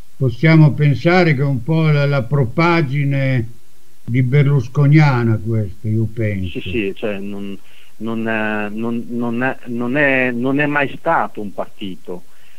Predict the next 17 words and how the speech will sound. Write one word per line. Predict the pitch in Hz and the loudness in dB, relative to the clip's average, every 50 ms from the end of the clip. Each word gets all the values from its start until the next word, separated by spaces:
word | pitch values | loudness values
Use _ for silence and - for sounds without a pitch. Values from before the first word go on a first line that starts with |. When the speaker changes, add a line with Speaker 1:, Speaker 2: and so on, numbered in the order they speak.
| - - | -10 -8
Speaker 2:
è | - 110 107 - - | -6 -6 -6 -6 -4
stato | - 135 131 135 143 135 - - - 135 127 123 120 120 117 113 113 113 110 107 107 107 107 104 104 104 104 101 - - - - - - - - - | -2 0 0 2 0 -2 -4 -8 -6 -4 -2 0 0 2 2 2 2 2 2 0 0 0 0 0 -2 -2 -4 -6 -8 -8 -10 -10 -10 -10 -10 -8 -6
un | 131 131 131 127 | -4 -2 -2 -2
gruppo | 117 143 156 165 143 - 147 143 | 0 2 2 2 2 0 -2 -4
di | 127 113 117 120 120 | -4 -2 0 2 2
oligarchi, | 117 120 120 123 107 131 135 135 135 139 139 147 147 - - - 151 151 147 143 139 135 131 123 123 117 - 113 | 2 2 0 0 0 0 2 2 2 2 2 0 -2 -4 -6 -4 -2 0 0 2 2 2 0 0 -2 -4 -6 -6
eh, | 117 110 107 107 107 104 104 101 104 104 95 110 | -6 -4 -4 -4 -4 -4 -4 -4 -6 -6 -6 -6
no, | 131 143 139 120 101 98 | -2 -2 -2 -2 -2 -4
un | 127 123 123 127 | -4 -4 -2 -2
gruppo | 131 151 180 160 - - 123 | 0 0 0 0 0 -2 -2
di | 120 135 120 | -2 -2 -2
zerbini | - 139 120 123 120 117 139 165 175 185 185 185 165 - | -2 -2 -2 -2 -4 -4 -2 -2 0 0 0 0 0 0
pagati | - 123 120 113 139 143 147 - 131 | 0 -2 0 0 0 0 0 -2 -2
da | 113 127 120 | -2 0 0
oligarchi. | 113 110 113 95 104 92 87 82 87 92 - - 98 95 - - - - - - - - - - - | 0 0 -2 -2 -2 -4 -4 -4 -6 -10 -10 -10 -10 -10 -10 -10 -10 -10 -10 -10 -10 -10 -10 -10 -8
Speaker 1:
Certo, | - 131 123 113 107 98 95 92 - 101 95 95 | -4 -2 0 2 2 0 0 -4 -6 -6 -6 -6
certo. | - 98 98 92 87 85 - - - - | -6 -6 -4 -4 -6 -6 -8 -8 -10 -10